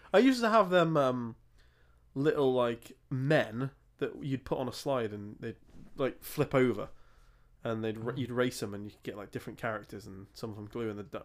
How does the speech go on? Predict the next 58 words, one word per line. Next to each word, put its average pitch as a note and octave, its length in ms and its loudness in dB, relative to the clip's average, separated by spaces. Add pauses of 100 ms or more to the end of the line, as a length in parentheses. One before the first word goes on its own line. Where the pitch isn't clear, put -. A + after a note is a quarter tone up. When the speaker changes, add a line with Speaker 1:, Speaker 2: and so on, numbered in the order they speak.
(100)
Speaker 1:
gr-, B2+ 120 -2 (420)
glow C3 240 0
in A#2+ 140 -2
the A#2 80 -6
dark. A2+ 520 -6 (540)
Speaker 2:
So F3+ 80 0
you F#3+ 60 4
had F#3 180 0
them, G#2+ 280 4
Speaker 1:
Wow. - 60 -10
Speaker 2:
but - 160 -10
you F2 80 -8
didn't G2+ 320 -4
have F2 140 -8
Speaker 1:
Do C4+ 60 6
you E4 40 8
know G#4 80 12
what G4 100 10
I'm F#4+ 100 6
talking F4+ 200 8
about? G#2+ 220 -2
Speaker 2:
Yeah, D#3+ 160 4
I E3 60 4
do F3 160 -4
know D3+ 100 2
what G2 60 2
you're F2 80 -2
talking E2+ 240 -8
about. C#4+ 140 0
Speaker 1:
That's - 140 -4
Speaker 2:
And D#3 160 6
the D#3 40 6
parachute - 520 0
men. E2 240 -8 (720)
Speaker 1:
Oh, G#4 260 10
yeah. F#4+ 120 8
Speaker 2:
They're B2 80 10
similar, A2+ 480 4
like, F2+ 220 2
Speaker 1:
Yeah. A2+ 340 4 (140)
Speaker 2:
Action G2 380 2
Men's F2 260 -4
type F#2 300 -4
Speaker 1:
Yeah. B2 160 -2
Speaker 2:
figures. F2+ 320 -2
Yeah, G#2+ 160 4
yeah, F2+ 240 0
I - 20 -2
know. E2 180 -4 (160)
Yeah. F2+ 220 -6 (460)
Yeah. G#2 80 -4
Did C#3+ 100 -8
you F3 100 8
ever F3 140 10
have D#3+ 160 8
the F3 60 -2
magic D#3 260 4
worm? A2+ 420 -2